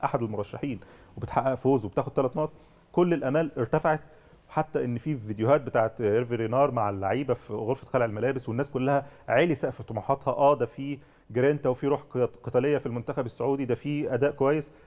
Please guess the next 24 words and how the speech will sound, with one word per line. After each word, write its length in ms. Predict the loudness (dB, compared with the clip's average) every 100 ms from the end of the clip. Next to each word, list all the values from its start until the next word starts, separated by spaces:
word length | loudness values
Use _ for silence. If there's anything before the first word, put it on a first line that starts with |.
| _
فليه 260 | 0 4 6
لأ 140 | 4 2
ما 100 | 0
نوصلش؟ 460 | 0 -2 -4 -6 -20 -20 _ _ _ _ 2
الوقو-، 460 | 2 2 -4 -2
الوقوع 460 | 0 0 2 2 4
أو 120 | 0
السقوط 400 | 0 -6 -4 -4
كان 200 | 0 0 2
أمام 280 | 0 0 -2
منتخب 360 | -4 -4 -2
بولندا 280 | 0 0 0
في 80 | -2
الجولة 280 | 0 2 2
الثانية 260 | 0 0
زي 120 | -2
ما 80 | -4
قلت 120 | -4
لحضرتك، 380 | -6 -2 -2 -4 -12 -20 0
ربما 420 | 2 4 2 2 0
نشوة 280 | -4 -2 -4
الانتصار 420 | -4 -4 0 4
على 260 | 4 4 0
الأرجنتين 640 | 0 -2 -4 -6 -4 -6